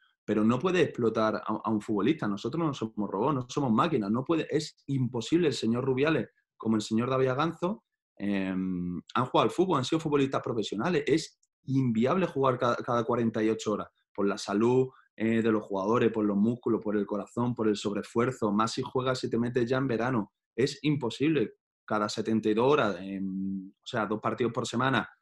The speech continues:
Me parecería exigente, pero yo sí que lo veo viable y sí que puede ser, pero cada cuarenta y ocho horas que para mí no, no es que no lo vea, sino el que el simple hecho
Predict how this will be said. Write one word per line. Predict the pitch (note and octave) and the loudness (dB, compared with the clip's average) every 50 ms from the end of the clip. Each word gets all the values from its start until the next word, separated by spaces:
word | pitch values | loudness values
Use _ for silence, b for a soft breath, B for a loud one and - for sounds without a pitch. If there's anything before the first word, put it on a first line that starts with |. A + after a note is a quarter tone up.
| _ _ _ _ _ _ _ _ _ _ _ - | _ _ _ _ _ _ _ _ _ _ _ -2
Me | G#2+ A2 G2+ | 0 2 2
parecería | G#2 G#2 G#2+ - A2+ A2 A#2+ B2+ | 2 2 2 2 4 4 4 4
exigente, | B2 - B2+ - D3+ D#3+ E3+ E3 - A2 | 4 2 2 2 2 2 4 2 2 2
pero | F#2 G#2+ G2+ G2 G2+ G2 - - - - _ | 2 2 2 2 0 -2 -6 -12 -20 -18 _
yo | - G#2 A2+ A#2+ A#2+ A2 | -4 0 2 2 2 2
sí | - - - C#3+ C#3 | -2 -4 -2 -2 0
que | C3+ A#2 | 2 2
lo | G#2+ G#2+ G#2 | 2 2 4
veo | A2 A2+ A2 | 4 6 6
viable | A2+ A2+ A#2+ B2+ C#3 C#3 B2+ G#2+ | 6 6 6 4 4 4 4 2
y | G2+ | 0
sí | - - A2+ | 0 -2 -2
que | G#2+ A#2 | -2 -2
puede | A2+ - A#2 A#2 A2+ A2 | -2 0 2 2 2 2
ser, | - C3 D#3 E3 | 2 2 0 2
pero | D#3+ A#2+ G#2 G2+ G2 - - | 2 0 0 0 -2 -4 -10
cada | - F2+ F#2+ F#2 | -12 -12 -12 -10
cuarenta | - G2+ G2+ G2+ G2 F#2+ G2+ | -8 -6 -4 -4 -4 -6 -8
y | |
ocho | G2 - - A2+ | -8 -4 -2 -2
horas | A2 A#2 A#2 | 0 -2 -2
que | - - B2+ - - - _ | -2 -4 -4 -4 -6 -12 _
para | - G2+ G2 G2+ | -12 -10 -4 -2
mí | A2 B2+ C#3+ C#3+ | 0 2 2 4
no, | C#3 C#3+ C#3 - | 2 2 0 0
no | A#2+ B2+ | 0 0
es | C#3 C#3 | 0 0
que | - - | 2 2
no | C#3+ C3 | 4 4
lo | B2+ A#2+ | 6 6
vea, | A2 G#2 G2 F#2+ F#2+ | 6 4 2 0 -2
sino | - - A2+ A2+ A2+ | -2 0 2 2 4
el | A2+ A2 A2 | 4 2 2
que | - A2+ | 2 2
el | A2 G#2+ G#2 | 2 2 0
simple | - - - C#3+ D3 D3 D3 D3+ D3 C3 A#2+ | -2 -2 -2 -2 -2 0 0 0 2 2 2
hecho | A2 G#2+ - - G2+ F2 - | 0 0 -2 -4 -6 -6 -8